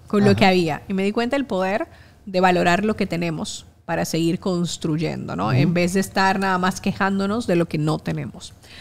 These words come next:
Speaker 1: Dicho esto, te traigo un caso, a ver qué tú opinas. Tú sabes que a mí no me gusta conducir. <laughs>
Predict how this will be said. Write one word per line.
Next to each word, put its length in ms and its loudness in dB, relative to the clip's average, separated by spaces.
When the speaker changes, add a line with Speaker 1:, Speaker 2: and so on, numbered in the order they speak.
Speaker 1:
Dicho 260 2
esto, 400 -2
te 120 0
traigo 200 4
un 120 4
caso, 320 -2
a 20 -4
ver 80 -2
qué 80 -4
tú 120 -4
opinas. 460 -8
Tú 100 0
sabes 280 8
que 60 2
a 20 2
mí 80 2
no 60 2
me 40 4
gusta 180 2
conducir. 460 2
<laughs> 80 0